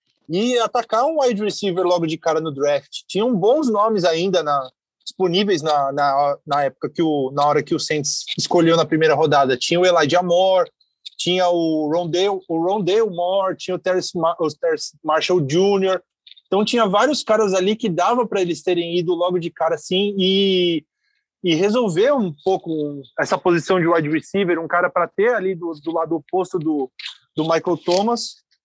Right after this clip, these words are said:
mas não fizeram isso e não conseguiram, também não tinham dinheiro pra trazer ninguém na, na free agency. Então,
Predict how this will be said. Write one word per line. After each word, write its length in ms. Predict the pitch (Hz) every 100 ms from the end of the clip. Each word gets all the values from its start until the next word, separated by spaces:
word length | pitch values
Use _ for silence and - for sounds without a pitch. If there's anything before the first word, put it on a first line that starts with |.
| -
mas 160 | 175 185
não 120 | 208
fizeram 420 | 254 226 240 294
isso 340 | 277 208 - 151
e 60 |
não 160 | 160 180
conseguiram, 640 | 233 220 220 190 220 262 247 _ _
também 280 | 180 175 208
não 140 | 180
tinham 240 | 139 185
dinheiro 280 | 180 180 175
pra 100 | 214
trazer 260 | 208 214 214
ninguém 320 | 226 190 196
na, 280 | 226 233 220
na 120 | 220
free 280 | - 285 208
agency. 460 | 185 139 135 -
Então, 340 | 131 139 143